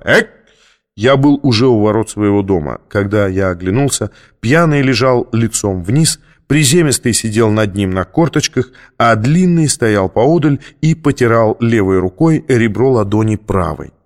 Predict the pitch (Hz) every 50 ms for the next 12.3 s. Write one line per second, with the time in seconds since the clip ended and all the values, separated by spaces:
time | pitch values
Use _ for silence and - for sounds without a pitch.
0 | _ _ _ _ _ 123 139 160 160 120 151 147 - - 156 135 117 117 120 95
1 | 107 101 90 87 98 95 85 80 78 - - - 87 82 82 78 76 - - 87
2 | 80 76 64 58 64 - _ - - - _ _ _ _ - 165 143 127 151 147
3 | 143 143 135 123 - - 147 131 123 110 90 - - 90 - _ _ _ _ _
4 | _ _ - 107 107 101 82 87 80 82 90 82 - 92 90 87 85 80 76 -
5 | - 85 82 85 82 85 82 82 95 92 90 82 87 87 87 87 82 76 67 69
6 | - - 67 76 - _ _ _ _ _ - 117 110 151 135 - - 123 117 110
7 | - - 123 - - 113 - - 107 104 87 110 110 107 - - - 90 80 -
8 | - _ _ _ _ _ _ 110 110 104 147 135 - 127 127 120 - 135 123 -
9 | 117 104 - - 107 - - 127 - - 104 95 117 107 - - - - - -
10 | 123 117 104 - - - - _ _ _ _ _ _ _ _ _ _ _ _ _
11 | _ _ _ 101 120 156 139 156 151 143 - - 143 135 123 113 101 107 113 104
12 | - - - 69 -